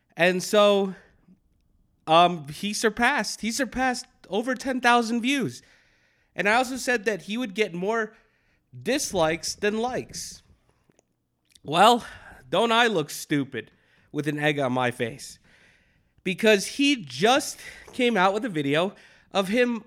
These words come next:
falling down the stairs three times. And obviously you're listening to a podcast, so I can't really show you, but I would look up Joe Biden and stairs. There's actually a video of it. I'm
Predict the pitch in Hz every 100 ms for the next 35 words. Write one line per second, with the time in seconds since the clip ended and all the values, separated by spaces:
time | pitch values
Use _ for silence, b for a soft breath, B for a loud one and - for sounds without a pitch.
0 | - - 220 240 262 262 190 196 208 214
1 | 226 - 208 151 143 160 175 - _ _
2 | _ _ - 202 269 277 - 269 311 143
3 | 120 143 - - b b b b - 208
4 | 208 175 b - 240 247 226 240 208 202
5 | 208 185 185 208 202 208 180 190 175 233
6 | 196 175 - 262 262 208 185 190 - -
7 | 233 254 208 214 247 190 185 190 - b
8 | b b b b _ _ 123 147 226 214
9 | 170 165 165 175 175 196 - 247 247 117
10 | 113 - _ 185 196 202 220 269 254 220
11 | 254 269 226 147 123 117 - - 170 185